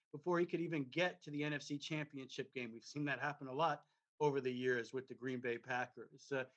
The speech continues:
when you look back and you think about the two championships you won,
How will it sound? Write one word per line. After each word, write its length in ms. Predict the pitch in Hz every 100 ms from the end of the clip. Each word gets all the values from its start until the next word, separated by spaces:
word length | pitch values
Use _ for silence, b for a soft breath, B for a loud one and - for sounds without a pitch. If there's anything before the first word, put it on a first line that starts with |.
| _ -
when 160 | 165
you 180 | 190 269
look 260 | 247 175 -
back 300 | 143 120 - -
and 240 | 135 135 127
you 140 | 165 165
think 180 | 185 156
about 220 | 160 160
the 60 | 135
two 160 | 180
championships 840 | 175 180 165 165 147 - 165 - 143
you 80 |
won, 460 | 131 156 165 139